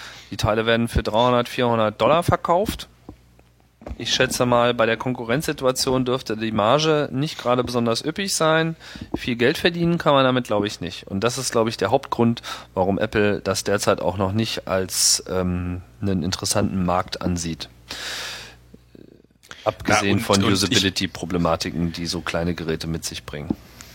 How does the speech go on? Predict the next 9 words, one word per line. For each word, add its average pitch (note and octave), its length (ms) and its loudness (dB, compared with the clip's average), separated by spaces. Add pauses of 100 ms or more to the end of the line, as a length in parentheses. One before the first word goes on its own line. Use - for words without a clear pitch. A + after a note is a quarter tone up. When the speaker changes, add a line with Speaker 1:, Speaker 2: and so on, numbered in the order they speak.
(400)
Speaker 2:
Und A2+ 220 -2
ich A2+ 140 -2
vermute A2+ 320 0
mal G#2+ 180 2
einfach, G#2 300 -2
dass G#2 160 -2
es, G2+ 100 0 (120)
äh, G#2+ 200 2
also G2+ 180 2